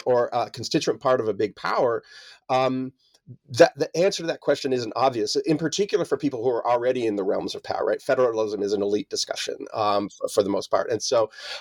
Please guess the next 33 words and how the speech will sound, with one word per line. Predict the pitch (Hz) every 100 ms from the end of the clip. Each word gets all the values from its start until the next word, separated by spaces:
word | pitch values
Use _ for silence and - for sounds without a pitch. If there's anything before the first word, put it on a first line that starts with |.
| -
um, | 127 123
as, | 147 139 -
as | 131
people | 156 143
think | - 156 139
through, | - - 190 208 143
right, | 127 127
you, | 127 135
you, | 123 - _ _ _ 127 - -
after | 127 -
the | 135
February | 147 131 123
Revolution, | 113 147 170 123
people | 110
are | 107
like, | 123
"Okay, | 120 127
we | 113
have | 120
to | 110
figure | - 117
out | 110
what's | -
gonna | - 107
happen. | 120 127 104
At | 92
some | - 131
point, | 110 101
we'll | -
have | 101
this | 104
constituent | - 95 110 -
assembly." | 110 135 143 110 104